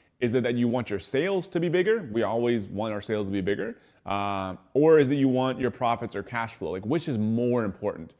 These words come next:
What is the bigger problem you're trying to solve for? Because I think they require two different solutions. And so first, clarify what is the big problem in your business. And then second,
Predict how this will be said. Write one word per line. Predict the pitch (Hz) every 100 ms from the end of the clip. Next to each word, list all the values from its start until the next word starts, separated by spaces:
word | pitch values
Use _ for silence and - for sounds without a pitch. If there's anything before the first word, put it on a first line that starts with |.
| _ _
What | 101 131
is | 147
the | 123
bigger | 104 98 120 131
problem | 120 117 110 117
you're |
trying | 101 120 107
to |
solve | - 104 117 -
for? | 170 208 240 - - _
Because | 127 143 131
I | 135
think | 165 143
they | 127
require | 123 - 120 127 120 113 104 - _
two | - 170
different | 160 127
solutions. | 110 110 123 123 - - - _ _ _ _ _ _ _ _
And | 123
so | 120 123 110 - - _ _
first, | - 170 196 - -
clarify | 139 147 151 156 139
what | 135 104 104 131 135
is | 123
the | 113
big | 123 104
problem | 107 110
in | 101
your | 101
business. | 156 185 226 - - - _ -
And | 123
then | 117
second, | - 170 240 226